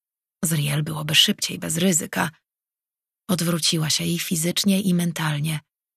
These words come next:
by ukryć niezadowolenie. Bez ryzyka? Zapomniał, że nie była już w stanie przekształcać wzorców? Mogła zginąć od ran. Zawsze groziło jej uduszenie się między światami.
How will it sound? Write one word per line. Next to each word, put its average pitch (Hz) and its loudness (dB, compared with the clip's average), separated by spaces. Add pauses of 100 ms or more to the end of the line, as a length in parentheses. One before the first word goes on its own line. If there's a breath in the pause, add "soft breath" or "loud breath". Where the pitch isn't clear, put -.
(240)
by 165 2
ukryć - -2
niezadowolenie. - -6 (720)
Bez 160 0
ryzyka? 165 -4 (840)
Zapomniał, 185 4
że 180 0
nie 170 2
była 175 2
już 170 0
w - -6
stanie 196 4
przekształcać 185 0
wzorców? 170 -4 (560)
Mogła 156 4
zginąć 151 -2
od 156 -6
ran. 185 -4 (720)
Zawsze 165 4
groziło 160 2
jej 156 2
uduszenie 160 2
się 175 0
między 160 2
światami. 165 -2